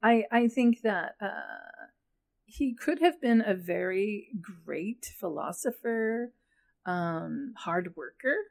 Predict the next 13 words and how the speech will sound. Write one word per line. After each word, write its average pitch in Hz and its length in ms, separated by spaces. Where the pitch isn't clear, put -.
It's 214 180
in 165 100
the 156 80
sixth - 360
house, - 520
you 202 120
know? 220 320
So, 190 580
I 196 60
mean, 202 280
we 214 180
don't 190 200
know 175 320